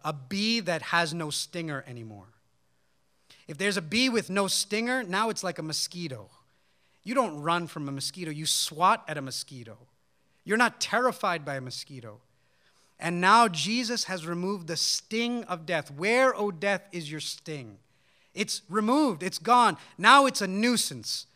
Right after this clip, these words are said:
But through Jesus, we swat it away, and it leads us into the life forever. We are not terrified by death anymore because death is not the end because it wasn't for Jesus.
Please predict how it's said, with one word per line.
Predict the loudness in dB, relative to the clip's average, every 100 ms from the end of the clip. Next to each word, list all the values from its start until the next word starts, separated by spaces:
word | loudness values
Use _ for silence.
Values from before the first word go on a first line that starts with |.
| _ _ -6
But | -6
through | -4 -6
Jesus, | -4 -4 -4 -6
we | -2
swat | -2 -2 -2 0
it | 0
away, | -2 -2 -2 -2
and | -6
it | -8
leads | -10 -8 -8 -6
us | -6 -6
into | -10 -12
the | -8
life | -4 -4 -4 -12 _
forever. | -20 -10 -8 -8 -12 -20 _ _ _ _ _ _ -4
We | 0
are | 4
not | 4 2
terrified | -4 -2 0 -2 -4 -6 -6 -4
by | -4
death | -2 -4 -6 -10
anymore | -10 -8 -10 -14 -20 _ _ _ _
because | -6 -6
death | -2 2 2 0
is | -8 -2
not | 2 2 0
the | -10 -10
end | -8 -6 -6
because | -8 -8 -8 -8
it | -10
wasn't | -10 -10 -12
for | -14
Jesus. | -16 -14 -16 -18 -20 -20